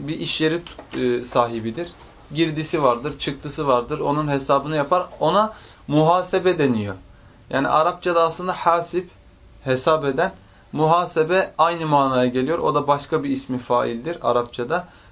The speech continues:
Türkçe'ye geçmiş bu kelime Arapçadan. Ama Allah subhanahu wa ta'ala burada hasip ismindeki mübalağanın bir nedeni var. O da şu. Cinler ve insanlar bugüne kadar milyonlar, milyarlar, trilyonlarca değil mi?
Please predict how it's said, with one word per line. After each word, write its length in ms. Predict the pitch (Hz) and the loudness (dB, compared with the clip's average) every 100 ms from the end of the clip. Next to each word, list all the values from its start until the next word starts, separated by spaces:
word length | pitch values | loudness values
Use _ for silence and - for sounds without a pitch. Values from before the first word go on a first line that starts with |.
| - | -10
Türkçe'ye 400 | 156 143 - 151 | -8 -6 -2 -2
geçmiş 400 | 139 123 - 117 - | 0 -2 -4 -10 -12
bu 60 | 113 | -8
kelime 320 | 123 113 110 | -4 -2 0
Arapçadan. 640 | 110 113 107 117 123 202 - - - - - - - - | 0 -2 -4 -6 -4 -6 -8 -20 -20 -20 -20 -20 -4 0
Ama 400 | 170 226 226 - | 2 2 -2 0
Allah 340 | 156 170 220 | 2 4 2
subhanahu 340 | 233 - 190 180 | 0 0 2 2
wa 60 | |
ta'ala 240 | 170 160 160 | 2 0 2
burada 300 | 208 190 151 | 0 2 0
hasip 320 | 175 220 214 | 0 -2 -6
ismindeki 500 | 185 - 185 180 180 | -8 -6 -4 -2 -2
mübalağanın 840 | 170 165 175 175 175 170 190 220 | -4 2 2 4 4 2 0 0
bir 120 | 180 175 | 0 2
nedeni 400 | 170 156 156 143 | 2 2 2 2
var. 180 | 107 - - - - - - | 0 -4 -16 -20 -20 -20 0
O 120 | 165 | 2
da 100 | 190 | 2
şu. 260 | - 147 107 - - - - - - - - - 127 | 0 -2 -4 -8 -20 -20 -20 -20 -20 -20 -20 -16 -6
Cinler 500 | 123 147 160 208 214 | -2 0 2 2 2
ve 80 | 190 | -2
insanlar 640 | 175 160 170 165 147 139 | -2 0 0 2 2 2
bugüne 360 | 175 185 180 175 | -2 0 0 0
kadar 360 | 165 175 214 - - - - - - - - | 2 2 0 -4 -20 -20 -20 -20 -20 -20 -18
milyonlar, 800 | 147 135 156 170 175 175 175 190 202 | -4 0 0 2 2 2 2 2 0
milyarlar, 920 | 160 170 170 165 170 165 185 202 - | -2 -2 0 2 2 4 0 0 -2
trilyonlarca 920 | 175 175 160 160 156 156 143 117 127 | 0 0 2 2 4 2 2 0 -2
değil 100 | 185 | -2
mi? 140 | 110 | -4